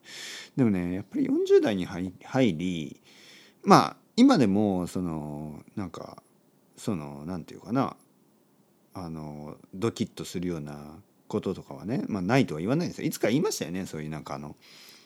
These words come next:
「スカートが」<laughs>みたいなのは。まあまあまあまあ。まあまあまあ。日本語コンテッペを聞いてる人は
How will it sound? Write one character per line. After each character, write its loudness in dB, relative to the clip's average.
「ス -12
カ 4
ー 0
ト -2
が」 0
<laughs> 0
み 10
た 4
い -8
な 2
の -2
は。 -12
ま 6
あ 0
ま -6
あ -12
ま -14
あ -16
ま -20
あ。 -20
ま 2
あ -4
ま -16
あ -20
ま -18
あ。 -20
日 0
本 2
語 0
コ -4
ン 0
テ 0
ッ -4
ペ -2
を -8
聞 -6
い -8
て -6
る -6
人 -10
は -14